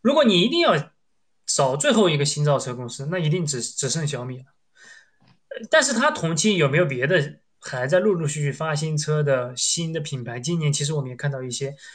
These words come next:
但你在热度上，你即使你主动策划，而且你是在发布新品，类似这种级别的活动规模上，都没有雷军，比如说他今天改一个公众号，这么小幅度的一个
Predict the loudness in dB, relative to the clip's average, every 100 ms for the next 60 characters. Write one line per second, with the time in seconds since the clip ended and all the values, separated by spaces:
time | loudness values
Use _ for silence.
0 | -8 0 4 6 6 6 6 6 6 6
1 | 4 -2 -6 2 2 4 2 2 2 4
2 | 4 6 4 4 4 6 4 2 0 2
3 | 4 4 4 4 4 4 4 4 2 2
4 | 2 2 -2 -4 _ _ _ _ _ _
5 | _ -4 4 4 4 2 2 2 4 4
6 | 2 0 0 0 2 2 0 -2 -4 -12
7 | _ _ 6 8 8 6 6 6 6 6
8 | 4 0 -2 0 0 0 0 -4 -8 _
9 | _ _ _ _ _ -4 2 2 2 2
10 | 0 2 2 2 2 4 4 2 4 4
11 | 2 2 0 0 -2 -4 -8 -4 0 2
12 | 0 -4 2 4 4 -2